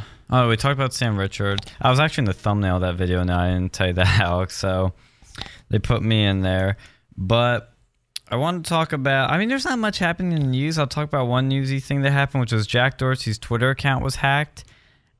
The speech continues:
and the hackers, uh, took his Twitter account and <laughs> started posting,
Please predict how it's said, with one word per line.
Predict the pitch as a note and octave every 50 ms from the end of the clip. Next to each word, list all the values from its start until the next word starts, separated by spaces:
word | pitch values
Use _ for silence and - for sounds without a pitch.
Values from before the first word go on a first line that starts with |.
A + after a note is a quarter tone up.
| _ _
and | A2 A2 A2+ A2+ A2 A2 A2 A2 A2 G#2+ G#2+ G#2+ G#2+ - - A2 A2+
the | A2 A#2 B2
hackers, | B2+ B2+ C#3+ D3 D3+ D3 - - D3 C#3 C3+ C3+ C3 C3 C3 B2 B2+ B2+
uh, | - - A2+ A2+ A2 G#2+ G#2 G#2+ G#2+ - -
took | - - D3+ - -
his | - D#3 C#3+ C3+ C3+ B2+ B2 - - - - - _ _ _ _
Twitter | - - E3+ E3 D#3
account | C#3+ B2 - C#3 C3 B2+ B2 B2
and | B2
<laughs> | A#2
started | A2+ - B2 - - C3 A#2+ G#2 -
posting, | - - B2 A#2+ A#2+ A#2+ - - B2 A#2+ A2+ A2+ A2+ A2 G#2